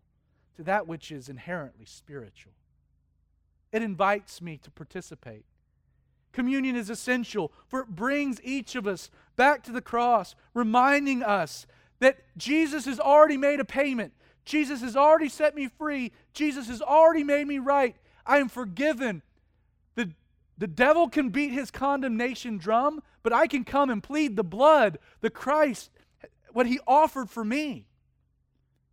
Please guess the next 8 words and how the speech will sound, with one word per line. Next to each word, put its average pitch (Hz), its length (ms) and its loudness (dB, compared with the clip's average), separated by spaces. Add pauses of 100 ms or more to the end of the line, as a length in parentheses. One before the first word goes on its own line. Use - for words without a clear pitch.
(100)
that 165 100 -12
his 165 120 -14
grace 180 360 -4
is 135 80 -20
more 156 200 -10
than 135 140 -14
enough. 117 340 -18 (1800)
Communion. 190 540 -10